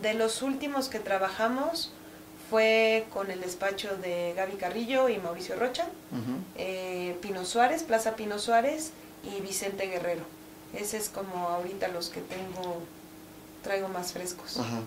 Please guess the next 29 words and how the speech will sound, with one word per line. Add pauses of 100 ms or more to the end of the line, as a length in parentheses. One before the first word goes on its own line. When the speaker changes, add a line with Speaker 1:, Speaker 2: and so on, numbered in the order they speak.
(120)
Speaker 2:
con
ellos
los
dos.
Speaker 1:
Con
ellos,
sí,
Speaker 2:
Ajá.
Speaker 1:
sí,
sí,
con
ellos.
O
sea, (500)
con
cada
uno
se
trabajó
uno
diferente, (180)
Speaker 2:
Ok.
Speaker 1:
¿no?
Speaker 2:
Ya
está
terminado
Pino
Suárez,
¿no?